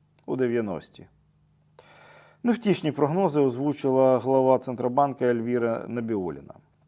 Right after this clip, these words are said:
на пленарному засіданні Державної Думи Р Ф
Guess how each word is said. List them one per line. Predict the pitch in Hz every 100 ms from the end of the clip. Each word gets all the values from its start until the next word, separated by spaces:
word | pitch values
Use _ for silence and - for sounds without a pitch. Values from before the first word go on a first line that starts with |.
| - - - - _
на | 151 147 151 147
пленарному | 139 165 180 165 143 143 131
засіданні | 131 151 135 131
Державної | 123 117 127 123 120
Думи | 139 190 165 147 135 _ _ _ _ -
Р | 147 143
Ф | 139